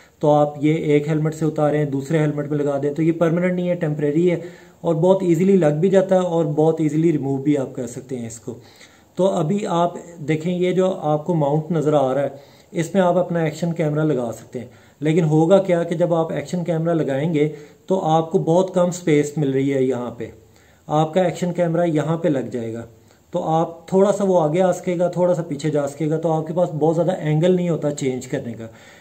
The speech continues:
इसलिए इन्होंने एक साथ इसके छोटी सी स-, अ, mount दी है और ये एक बड़ी mount दी है। ये भी मैं अभी आपको लगा के दिखाऊंगा। इसका purpose ये होता है कि जब वो आप mounts यहाँ पे लगा लेते हैं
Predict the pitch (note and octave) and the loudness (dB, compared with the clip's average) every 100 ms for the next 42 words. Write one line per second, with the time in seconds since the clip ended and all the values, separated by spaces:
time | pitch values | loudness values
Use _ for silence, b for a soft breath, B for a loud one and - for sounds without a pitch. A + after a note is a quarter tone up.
0 | B F3 E3 G3 G3 F#3+ F#3 F#3 F3+ E3+ | B -4 -2 2 2 4 2 2 2 0
1 | E3+ F3 D3+ D#3 D#3+ - F3 F3 B B | 0 0 0 0 -4 -2 -4 -4 B B
2 | _ - D3+ D3 D#3+ F3+ - - D3+ D3+ | _ -2 0 2 0 -4 -10 -4 -2 2
3 | D3 D3+ D#3 D#3 D#3+ D#3 B B - D#3+ | 2 2 0 2 2 0 B B -8 0
4 | D#3 D3+ E3+ D#3+ D3+ D3+ D3+ C#3 B2+ B2+ | 2 4 2 2 2 0 -2 -2 0 -2
5 | A2+ A2 - G2+ F#2+ b b b C#3 D#3 | -6 -10 -14 -14 -16 b b b -2 2
6 | F3+ F3+ F3 E3+ F3 E3 F#3 E3 D3+ D3 | 4 4 4 4 2 2 0 2 4 4
7 | E3 D#3 D#3+ D3+ E3 D#3+ B B - E3 | 2 0 0 2 0 -2 B B -8 -2
8 | G3+ F#3 F3 G3 F3+ F#3+ F#3 F#3 F#3 F3+ | 2 2 2 0 2 2 4 2 0 0
9 | E3+ E3+ E3+ E3+ E3+ D3 D#3 D#3 F3 E3 | 0 2 2 0 0 0 0 -2 -2 0
10 | F3 E3 C#3+ C#3 E3+ F3 D#3 | 0 0 0 0 0 0 -2